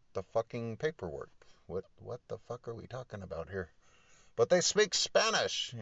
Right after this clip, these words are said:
It's like, uh-huh. And? Did you not know that part of the country was part of the Spanish Empire for a while? Or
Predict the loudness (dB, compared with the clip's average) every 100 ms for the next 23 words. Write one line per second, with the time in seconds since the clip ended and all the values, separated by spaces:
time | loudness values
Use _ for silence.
0 | -10 -12 -4 -2 -2 -8 -18 -16 -16 -18
1 | -12 -6 -2 2 0 -2 -18 -20 _ -20
2 | -20 -20 -4 -2 -2 -4 -10 -20 -20 _
3 | _ _ _ -20 _ -12 -8 -2 -2 2
4 | 4 4 2 2 2 2 0 -4 -4 -4
5 | -8 -8 -10 0 0 0 -6 -6 -4 -4
6 | -6 -4 -2 -2 -2 -2 2 4 4 2
7 | 0 -2 -6